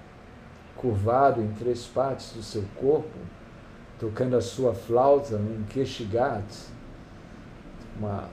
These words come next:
pena de pavão em seu elmo, em sua cabeça,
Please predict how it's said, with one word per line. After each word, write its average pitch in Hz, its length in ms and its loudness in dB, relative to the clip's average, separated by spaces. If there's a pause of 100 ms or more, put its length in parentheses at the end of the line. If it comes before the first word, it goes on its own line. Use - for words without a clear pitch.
(380)
pena 151 300 6
de 107 160 -2
pavão 117 720 2
em 107 100 -2
seu 104 340 -2 (320)
elmo, 113 540 0
em 104 40 0
sua 101 300 -8 (160)
cabeça, 101 680 4